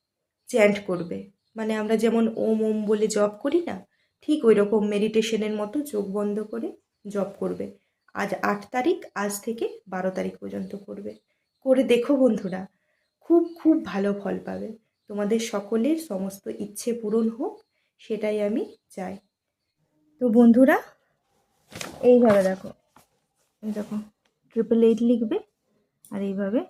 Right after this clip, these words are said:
উইশটা লিখবে। তো তোমাদের বোঝানোর জন্য বলছি, এইখানে উইশটা লিখবে আর এখানে ট্রিপল এইট লিখবে। তারপরে এরকম খাতাটাকে বন্ধ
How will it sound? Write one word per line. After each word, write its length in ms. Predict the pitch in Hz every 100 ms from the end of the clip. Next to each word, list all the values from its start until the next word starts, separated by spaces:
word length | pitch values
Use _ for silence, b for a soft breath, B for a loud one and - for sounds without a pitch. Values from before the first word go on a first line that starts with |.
| _
উইশটা 480 | 190 190 190 - 214 202
লিখবে। 280 | 175 180 196 208 _ -
তো 60 | 214
তোমাদের 300 | 214 220 226 202
বোঝানোর 360 | 190 196 202 185
জন্য 140 | 208 208 208
বলছি, 200 | 214 311 - 214
এইখানে 320 | 214 - 220 190
উইশটা 360 | 190 196 - 214
লিখবে 320 | 226 220 262 466 _ _ _ 185
আর 80 | 180
এখানে 240 | 180 214 392 -
ট্রিপল 280 | - 190 175 175
এইট 120 | 170 180
লিখবে। 260 | 180 190 - - - _ _ - - - -
তারপরে 580 | 196 233 262 208 185 233 269 277 - - - -
এরকম 260 | 202 190 202 196
খাতাটাকে 500 | 180 196 196 202 403 508 - - 196 196
বন্ধ 260 | 190 190